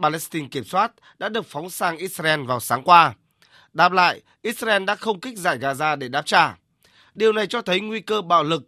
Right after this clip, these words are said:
trong cuộc xung đột Israel-Palestine sẽ còn gia tăng.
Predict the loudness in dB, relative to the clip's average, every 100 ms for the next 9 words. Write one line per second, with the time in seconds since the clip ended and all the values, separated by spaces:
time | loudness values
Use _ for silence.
0 | -12 -10 -8 -6 -6 -4 -4 -6 -10 -6
1 | -6 -4 -6 -6 -6 -4 -4 -10 _ -8
2 | -6 -4 -6 -6 -10 -4 -4